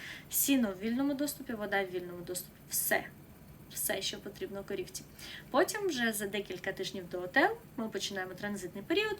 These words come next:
починаємо годувати рубець корівки, навіть не корівку, а рубець твари-, корівки, щоб вона звикала до тієї мікрофлори, яка у неї буде вже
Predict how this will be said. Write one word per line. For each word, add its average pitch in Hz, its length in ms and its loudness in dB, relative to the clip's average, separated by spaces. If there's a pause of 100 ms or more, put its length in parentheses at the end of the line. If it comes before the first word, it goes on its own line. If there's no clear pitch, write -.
(120)
починаємо 196 440 0
годувати 190 520 -2 (180)
рубець 208 560 4
корівки, 196 540 -2
навіть 208 340 -2
не 277 120 4
корівку, 330 480 4
а 247 120 6
рубець 240 420 2
твари-, 208 520 0
корівки, 254 420 2
щоб 202 200 -4
вона 208 280 0
звикала 226 600 6
до 196 260 0 (380)
тієї 240 320 2
мікрофлори, 214 580 -2
яка 190 260 0
у 185 100 -4
неї 180 160 -6
буде 175 300 -2
вже 175 200 -6